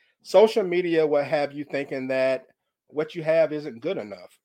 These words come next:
You know, "My woman doesn't have enough curves," or a woman may say her man ain't got enough money. And every holiday you're lonely because you think you deserve a Halle or a Denzel in your life. But does social media give a false representation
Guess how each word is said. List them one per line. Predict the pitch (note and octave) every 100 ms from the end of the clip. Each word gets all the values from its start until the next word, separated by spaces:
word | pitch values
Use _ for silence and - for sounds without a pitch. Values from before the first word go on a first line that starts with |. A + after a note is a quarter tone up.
| -
You | A#2
know, | A2 A#2+
"My | B2 C3+
woman | C3+ D3+ C#3+
doesn't | C#3 C#3+
have | D3 C#3
enough | C#3 C#3 B2+
curves," | - C3+ A#2 G2+ - - _ _ -
or | B2
a | A#2+
woman | C#3 C3
may | C3
say | - C3+
her | C3+
man | C3 C3 C3+
ain't | C3 B2
got | B2+
enough | B2 B2 A#2
money. | A#2 B2 F#2+ F2 _ _ _ _
And | B2 A#2+ A#2+
every | C3+ C3+
holiday | C#3+ C#3 A#2+
you're | A#2 A#2+ B2
lonely | C#3+ A#2+
because | A2+ A2+ A2+ A2+
you | C3 -
think | B2+ -
you | C3
deserve | A#2 B2+ B2+ A2
a | A2+
Halle | C3 C3 B2+
or | A#2+ A2+
a | A2
Denzel | B2+ B2+ A2+ C3+ C3
in | G2+
your | G2+
life. | A2 G2+ - _ _ _ - - -
But | - C#3+ C3+ - _ D3+
does | E3+ -
social | - A3+ A#3 A#3
media | G3+ G3+ G3 G3
give | D#3+ E3+ D#3+
a | C3+
false | - D#3+ D#3+ -
representation | D#3+ - C3 C3+ C3 D3+ D#3+ - A#2 A2+